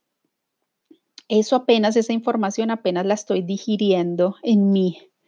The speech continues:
Y bueno, eso será seguramente un tema para más adelante.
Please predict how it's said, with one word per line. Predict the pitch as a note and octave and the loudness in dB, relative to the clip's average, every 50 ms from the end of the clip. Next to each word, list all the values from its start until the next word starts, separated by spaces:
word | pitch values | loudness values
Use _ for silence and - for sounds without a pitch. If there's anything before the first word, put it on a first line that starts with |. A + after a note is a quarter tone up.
| _ _ _ - - _ _ | _ _ _ -20 -20 _ _
Y | - G3+ | 0 2
bueno, | G3 F#3 F3+ - E3+ | 2 2 2 0 -2
eso | F3+ F#3+ F#3+ | -2 -2 0
será | G3 F#3+ E3+ D#3+ - G3+ | 0 0 0 0 -2 -2
seguramente | - - F#3 F3+ F3+ F3 E3+ F3 F3+ F3 F3+ - - F3 F#3 F3+ - _ - | -4 -4 -4 -2 -2 0 0 0 0 -2 -2 0 0 0 0 -2 -4 _ -2
un | G#3 G3 F#3+ E3+ | 0 2 2 2
tema | - - F#3 F3 F3 F3 F3 F3 E3 _ _ _ _ _ _ _ _ _ _ _ _ - | 2 0 0 0 0 -2 -6 -8 -10 _ _ _ _ _ _ _ _ _ _ _ _ -2
para | G3+ G3 F#3 F#3 | 0 0 2 2
más | F#3 F3+ E3+ - - | 0 0 -2 0 2
adelante. | F3+ F#3 F#3 F#3 F3+ F3+ E3+ E3 E3 E3+ E3 - - F#3+ F#3 - _ | 4 4 4 4 4 4 2 2 0 -2 -4 -6 -8 -10 -10 -10 _